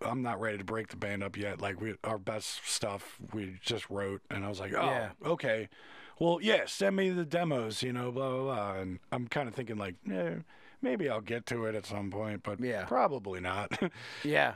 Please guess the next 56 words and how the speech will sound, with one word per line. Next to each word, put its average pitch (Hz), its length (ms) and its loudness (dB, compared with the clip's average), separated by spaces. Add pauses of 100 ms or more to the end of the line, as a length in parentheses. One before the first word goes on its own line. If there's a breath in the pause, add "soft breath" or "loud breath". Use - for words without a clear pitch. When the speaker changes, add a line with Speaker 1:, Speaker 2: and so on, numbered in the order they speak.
Speaker 1:
And 170 180 4
then 156 360 6 (220)
they 156 180 6
sent 160 260 4
me 156 60 0
that 131 160 2
song, 143 280 6
Black 120 360 2
and 113 140 0
Sunrise, 107 640 0
and 120 100 0
I 117 60 2
was 127 100 2
just 131 140 -2
like, 110 180 0 (500 soft breath)
"Oh 160 240 12
my 156 260 8
God, 139 380 6
I 139 280 6
have 135 380 2
to 143 140 -2
play 131 240 6
Speaker 2:
<laughs> 185 80 8
Speaker 1:
that." 117 140 -4 (100)
Uh, 160 100 2
yeah, 165 220 6
like, 151 160 8
Speaker 2:
Fuck 165 260 10
yeah. 143 300 6 (140)
Speaker 1:
it's 175 180 6
Speaker 2:
Yeah. 180 180 12
Speaker 1:
li-, 214 80 12
it's 208 140 8
like 202 200 12 (1080 soft breath)
just 196 260 4 (340)
a 175 160 8 (220)
perfect 180 480 4
melting 151 800 4
pot 127 320 4
of 120 100 -2
Motorhead, 143 800 6
Iron 135 380 2
Maiden, 131 420 2
and 117 160 2
A 120 100 4
C 123 220 0
D 117 220 2
C, 110 340 0
and 104 120 0
Sabbath, 117 640 2
you 120 120 2
know? 123 180 4
It's 147 100 0
just 160 120 2
Speaker 2:
Yeah. 160 220 8
Speaker 1:
like, 101 60 -4